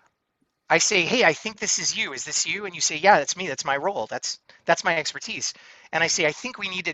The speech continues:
Speaker 1: do this." And you agree, "We do." And I, and you agree that it's you. And then I ask you, "Okay,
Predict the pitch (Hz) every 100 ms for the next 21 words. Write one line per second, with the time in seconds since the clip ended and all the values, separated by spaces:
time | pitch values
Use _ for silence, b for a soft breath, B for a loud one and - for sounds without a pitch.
0 | - 196 262 123 117 - 139 165 160 143
1 | 196 160 127 127 196 202 135 127 135 139
2 | B B B - 147 180 170 160 175 151
3 | 139 196 220 170 147 175 160 190 220 -
4 | 98 92 - 165 180 185 185 214